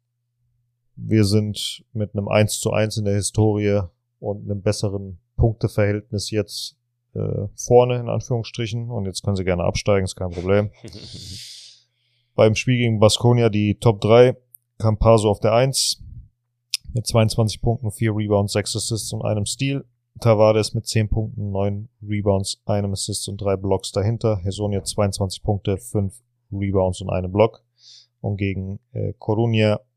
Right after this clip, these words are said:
Speaker 1: Ibaka auf der Eins mit achtzehn Punkten, vier Rebounds, einem Assist, einem Steal und zwei Blocks. Campazzo fünfzehn Punkte, drei Rebounds, vier Assists, zwei Steals und Garuba mit neun Punkten, fünf Rebounds, zwei Assists und einem Block. Ja, die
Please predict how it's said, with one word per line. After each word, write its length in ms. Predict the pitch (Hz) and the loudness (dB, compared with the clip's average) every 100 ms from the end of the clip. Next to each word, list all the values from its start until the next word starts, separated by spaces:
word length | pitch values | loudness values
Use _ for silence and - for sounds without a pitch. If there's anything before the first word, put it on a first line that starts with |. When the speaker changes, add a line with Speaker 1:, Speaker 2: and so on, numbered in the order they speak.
| _ _ | _ _
Speaker 1:
Ibaka 420 | 110 104 101 - | -2 2 2 2
auf 100 | 98 | 0
der 100 | 110 | 0
Eins 320 | 110 120 - - | 2 2 -2 -6
mit 100 | 113 | -2
achtzehn 300 | 104 - 107 | -2 -2 -6
Punkten, 500 | - 107 - 107 101 | -4 -6 -8 -8 -8
vier 300 | - - 107 | -8 -4 -2
Rebounds, 400 | 101 101 98 98 | -2 0 0 0
einem 220 | 98 101 92 | -2 -4 -4
Assist, 400 | - 104 - - | -6 -6 -6 -6
einem 200 | 104 98 | -6 -6
Steal 240 | - 107 | -8 -8
und 140 | 101 - | -10 -6
zwei 220 | - 98 | -2 -2
Blocks. 460 | 104 117 - - - _ - - _ _ | 2 0 0 -10 -12 _ -20 -20 _ _
Campazzo 520 | 107 101 110 104 98 | -2 2 4 4 2
fünfzehn 400 | - 117 - 107 | -6 -6 -2 -4
Punkte, 360 | - 104 - 101 | -2 -6 -8 -10
drei 340 | 98 98 101 | -2 2 2
Rebounds, 640 | 95 98 98 98 92 - | 0 -6 -2 -2 -2 -6
vier 260 | - - 110 | -10 -6 -4
Assists, 560 | 101 - 101 - - - | -4 -4 -6 -8 -8 -6
zwei 200 | 104 95 | -4 -4
Steals 580 | - 127 131 123 - - _ | -6 -6 -6 -6 -8 -10 _
und 360 | 107 107 - - | -6 -6 -10 -16
Garuba 640 | 113 101 98 98 107 101 | -6 -2 0 0 0 0
mit 160 | 98 95 | 0 -2
neun 240 | 95 98 | -4 -6
Punkten, 400 | 95 101 104 98 | -4 -4 -4 -8
fünf 340 | 92 - 101 - | -8 -8 -8 -6
Rebounds, 480 | 101 98 92 - - | -4 -2 -2 -6 -10
zwei 240 | - 92 | -4 -2
Assists 400 | 90 - 98 - | -2 -6 -8 -8
und 140 | 101 | -10
einem 320 | 98 95 95 92 | -6 -4 -4 0
Block. 420 | 95 92 - _ _ _ - - - - - - _ - | 2 2 0 _ _ _ -20 -16 -14 -16 -18 -20 _ -10
Ja, 100 | - | -6
die 180 | 92 | -6